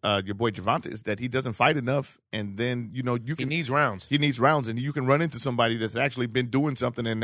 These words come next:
Speaker 1: and got some smoke for you.
Speaker 2: Yeah, you can,
Speaker 1: Because
Speaker 2: <laughs> you
Speaker 1: you
Speaker 2: can
Speaker 1: gotta be
Speaker 2: run
Speaker 1: used to
Speaker 2: into
Speaker 1: getting hit.
Speaker 2: a, a,
Speaker 1: Yeah.
Speaker 2: a serious problem.
Speaker 1: Yeah.
Speaker 2: Yeah, bro. Wow, there's so many great fights out
Speaker 1: Right
Speaker 2: there.
Speaker 1: on.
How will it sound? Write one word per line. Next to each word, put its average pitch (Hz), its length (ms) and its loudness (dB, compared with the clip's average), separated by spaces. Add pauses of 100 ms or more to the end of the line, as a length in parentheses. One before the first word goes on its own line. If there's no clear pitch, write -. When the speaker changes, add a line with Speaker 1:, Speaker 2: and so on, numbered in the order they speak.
(120)
Speaker 1:
and 110 140 -6
got 135 160 8
some 131 80 -6
smoke 123 300 0
for 113 160 2
you. 82 180 -8 (160)
Speaker 2:
Yeah, 123 260 2
you 123 120 -8
can, - 100 -14 (220)
Speaker 1:
Because 143 240 2
Speaker 2:
<laughs> - 0 -
you 160 80 -2
Speaker 1:
you - 0 -
Speaker 2:
can 196 160 8
Speaker 1:
gotta 202 40 2
be 165 100 0
Speaker 2:
run - 60 2
Speaker 1:
used 208 160 2
to 175 80 0
Speaker 2:
into 190 160 4
Speaker 1:
getting - 140 4
hit. - 200 -20
Speaker 2:
a, 120 40 0
a, 127 80 4
Speaker 1:
Yeah. 127 120 0 (120)
Speaker 2:
a 123 60 -6
serious 151 320 -2
problem. 131 360 4
Speaker 1:
Yeah. 156 220 2 (1080)
Speaker 2:
Yeah, 90 200 -4
bro. 87 380 -6 (520)
Wow, 82 320 -8
there's - 140 -16
so - 160 -10
many 92 160 -12
great 95 280 -10
fights 107 300 -8
out 107 80 -6
Speaker 1:
Right 98 120 2
Speaker 2:
there. 113 100 4
Speaker 1:
on. 156 180 0